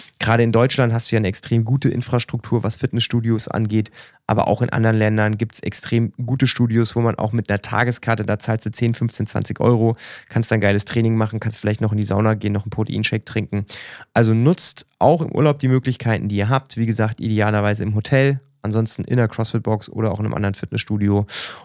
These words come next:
Und dann schmeckt das Essen am Buffet auch deutlich besser, wenn man ein cooles Workout vorher reingepackt hat oder vielleicht dann abends auch einen Cocktail an der Bar schlürfen möchte. Und man kommt nicht aus dem Urlaub zurück nach zwei Wochen und denkt sich, "Ach fuck,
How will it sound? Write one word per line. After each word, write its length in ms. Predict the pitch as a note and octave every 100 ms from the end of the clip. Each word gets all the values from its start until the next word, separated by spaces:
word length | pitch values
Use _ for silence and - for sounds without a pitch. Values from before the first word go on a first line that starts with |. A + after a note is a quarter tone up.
| _
Und 420 | A#2 A2+ G#2+ - G#2
dann 280 | A2+ C#3+ C#3 -
schmeckt 460 | - - C3 D#3+ -
das 140 | C#3+ -
Essen 260 | C#3+ - D3
am 140 | A2+
Buffet 420 | A#2 - - D#3 -
auch 160 | A2
deutlich 480 | - G2 A2 A#2 A#2+
besser, 340 | C3+ - G#2
wenn 100 | G2
man 120 | A2+ A2
ein 60 |
cooles 320 | - C3 A2
Workout 280 | A2 C#3 G2
vorher 280 | - G#2 F#2+
reingepackt 440 | F#2+ G2+ - -
hat 200 | A2+ -
oder 160 | G2+ G#2+
vielleicht 320 | - G2 -
dann 120 | G#2+
abends 300 | - D2+ G#2
auch 220 | - G2+ A#2
einen 120 | G#2+
Cocktail 340 | B2+ C3+ A2
an 100 | E2
der 80 | G#2+
Bar 180 | F#2+ B2+
schlürfen 380 | - A2+ A2 G#2+
möchte. 340 | G#2 A2 A2 - - - -
Und 160 | A#2+ F#2
man 160 | A2+
kommt 240 | - C#3 -
nicht 300 | D3 F#3 -
aus 140 | D3
dem 100 | C#3+
Urlaub 260 | C3 B2 -
zurück 320 | B2 D3 B2
nach 140 | A2+
zwei 260 | - B2 A2+
Wochen 200 | A#2 B2+
und 120 | A#2
denkt 180 | A#2 A#2
sich, 220 | A#2 -
"Ach 180 | G#2+ -
fuck, 380 | - - -